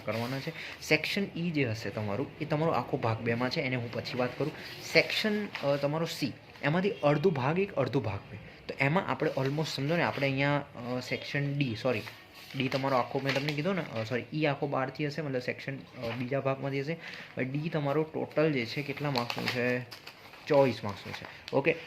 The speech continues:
આ બધું સેમ જ હોય, ચોવીસ માર્ક્સ. કારણ ખાલી ઓપ્શન જે છે આવી રીતે ના હોય તમારે, overall ઓપ્શન હોય. તો આમાં ચોવીસમાંથી સમજો આપણે બાર પણ ગણીએ, બાર જે છે ભાગ એકમાંથી હતો, બાર આ, વીસ આ, એટલે તમારું થઈ ગયું something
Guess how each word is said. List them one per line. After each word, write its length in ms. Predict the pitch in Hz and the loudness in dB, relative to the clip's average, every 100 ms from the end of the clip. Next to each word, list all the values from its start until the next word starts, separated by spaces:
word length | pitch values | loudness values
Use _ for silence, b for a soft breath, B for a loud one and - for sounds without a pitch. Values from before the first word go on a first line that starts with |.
| B | B
આ 260 | - - 131 | 0 4 4
બધું 380 | 135 139 - 127 | 2 -4 -8 -2
સેમ 320 | 143 135 156 | 2 2 4
જ 40 | |
હોય, 160 | 135 208 - | 2 0 -2
ચોવીસ 320 | 117 123 120 | 0 0 0
માર્ક્સ. 180 | 135 147 | -2 0
કારણ 140 | 120 | 0
ખાલી 300 | 113 117 127 131 | 2 2 2 2
ઓપ્શન 440 | 110 117 - 143 139 | 4 2 2 0 2
જે 120 | 123 | 2
છે 300 | 117 123 113 | 0 -2 0
આવી 260 | 110 113 120 | 2 2 2
રીતે 220 | 117 117 | 2 2
ના 100 | 104 | 0
હોય 200 | 95 98 | -2 -4
તમારે, 300 | 104 104 107 B B - | -4 -6 -8 B B 2
overall 340 | 127 110 98 | 4 6 4
ઓપ્શન 260 | 92 - 101 | 0 -6 -8
હોય. 80 | 107 B B - | -8 B B -10
તો 60 | - | -2
આમાં 300 | 139 185 180 | 2 2 4
ચોવીસમાંથી 540 | 147 147 151 151 147 | 4 4 4 2 2
સમજો 220 | 139 135 | 0 0
આપણે 200 | - 143 | 0 0
બાર 280 | 139 110 110 | 2 2 2
પણ 160 | - 139 | 0 0
ગણીએ, 260 | 120 123 | 2 2
બાર 340 | 113 104 110 117 | 4 4 4 2
જે 140 | 113 | -2
છે 100 | 113 | -2
ભાગ 360 | 110 107 110 117 | 0 0 -2 -6
એકમાંથી 340 | 117 113 117 | -4 -4 -4
હતો, 140 | 117 | -2
બાર 280 | 123 113 120 - | 2 4 4 4
આ, 100 | 147 190 B B - 107 | 2 2 B B -8 0
વીસ 300 | 143 151 - - | 2 2 -2 0
આ, 120 | 107 - - | 0 -2 -4
એટલે 160 | 117 | -2
તમારું 320 | 120 123 131 127 | 2 2 2 2
થઈ 140 | 131 | 0
ગયું 260 | 123 127 127 | 0 -2 -2
something 340 | 123 135 135 | 2 2 2